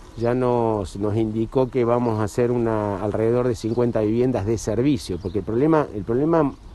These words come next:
eh, mayor que tenemos en las localidades es que la policía no tiene vivienda de servicio. Entonces eso nos imposibilita traer gente. Caso Espeluzzi tal vez no habría problema, pero, pero corresponde que haga un traslado todos los días, Espeluzzi Pico.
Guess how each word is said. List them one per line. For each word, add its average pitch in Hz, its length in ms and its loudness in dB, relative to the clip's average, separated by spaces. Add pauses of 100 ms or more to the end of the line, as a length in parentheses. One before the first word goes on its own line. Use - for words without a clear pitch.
(200)
eh, 101 120 -2
mayor 107 420 0
que 127 100 0
tenemos 135 400 2
en 127 60 -2
las 104 120 -2
localidades 127 600 2 (640)
es 120 140 -2
que 131 140 0
la 117 160 0
policía 135 880 2
no 117 240 0
tiene 139 340 2
vivienda 123 320 2
de 113 60 0
servicio. 131 560 2 (720)
Entonces 127 360 2
eso 165 120 4
nos 147 200 4
imposibilita 131 840 4
traer 143 460 4
gente. 135 600 2 (680)
Caso 139 220 2
Espeluzzi 147 420 0
tal 139 180 2
vez 151 140 4
no 156 100 2
habría 143 240 4
problema, 160 400 4
pero, 135 320 -2 (120)
pero 117 240 2
corresponde 139 600 0
que 147 120 2
haga 151 100 6
un 147 120 2
traslado 147 440 2
todos 160 200 0
los 147 140 0
días, 156 240 4
Espeluzzi 113 400 -4
Pico. 92 460 -4